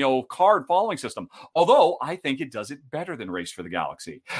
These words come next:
Uh, it actually, um, improves upon the Race for the Galaxy or San Juan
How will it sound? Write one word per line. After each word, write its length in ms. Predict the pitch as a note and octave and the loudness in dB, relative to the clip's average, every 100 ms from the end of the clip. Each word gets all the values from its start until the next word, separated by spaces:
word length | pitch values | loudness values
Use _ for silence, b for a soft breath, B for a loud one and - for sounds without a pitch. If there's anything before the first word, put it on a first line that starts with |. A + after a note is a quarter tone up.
| - | 4
Uh, 200 | G2+ G#2 | 6 6
it 80 | A2+ | 8
actually, 560 | A#2+ B2+ C3+ B2 B2 | 6 6 6 8 8
um, 200 | B2 A#2+ | 6 2
improves 840 | B2+ B2+ B2+ - - A#3 B3 C3+ G2 | 2 0 -2 0 4 6 6 4 -2
upon 320 | A2 A2 A2 | -2 0 2
the 60 | A2+ | 0
Race 180 | A2+ B2 | -2 -2
for 120 | B2 | -4
the 60 | |
Galaxy 680 | A2 G#2+ G2+ G#2 - G#2+ A#2+ | 2 4 4 0 -4 -4 -4
or 240 | - G#2+ | -4 -4
San 380 | G#2 - A2+ A2+ | -4 -4 -2 -2
Juan 340 | G2+ G2 F#2+ | -4 -4 -4